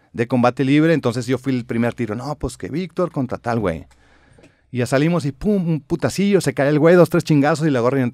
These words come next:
guillotina y se rinde. Y gané yo, ¡ah! Un pedote y la gente así como que callados, güey. Nadie, o sea, no sabían qué había pasado, nomás mi jefe, "Ya, ya fue, ya ganó, mijo, ya ganó, mijo".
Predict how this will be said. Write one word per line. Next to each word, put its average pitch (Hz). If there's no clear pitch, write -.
guillotina 120
y 143
se 123
rinde. 170
Y 127
gané 131
yo, 156
¡ah! -
Un 175
pedote 170
y 156
la 131
gente 127
así -
como 123
que 85
callados, 107
güey. 85
Nadie, 120
o 120
sea, 110
no 110
sabían 123
qué 131
había 117
pasado, 139
nomás 120
mi 131
jefe, 117
"Ya, 156
ya 120
fue, 180
ya 135
ganó, 151
mijo, 185
ya 123
ganó, 151
mijo". 185